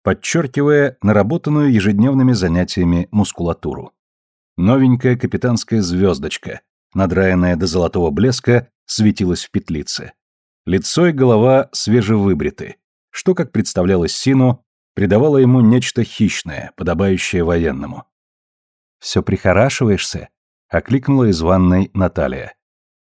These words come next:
Приоткрыв дверь, она выпустила наружу облако пара и вышла сама. С волос еще капала вода.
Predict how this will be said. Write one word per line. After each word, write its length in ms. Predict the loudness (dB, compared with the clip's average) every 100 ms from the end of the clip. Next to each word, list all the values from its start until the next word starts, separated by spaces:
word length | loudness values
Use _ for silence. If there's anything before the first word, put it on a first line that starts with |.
| _ -4
Приоткрыв 440 | -2 0 0 0
дверь, 380 | 2 2 2 0
она 220 | -2 0
выпустила 600 | 0 -2 -2 -4 -2 2
наружу 400 | 2 2 0 0 0
облако 400 | 0 0 -2 -4
пара 380 | -4 -2 0 0
и 200 | -2 -4
вышла 360 | -2 -4 -4 -6
сама. 480 | -2 0 0 -4 -14 _ _ _
С 120 | -10 -2
волос 420 | 0 0 -2 -2
еще 320 | 0 0 -2
капала 380 | -2 -2 0 0
вода. 400 | 0 0 -4 -8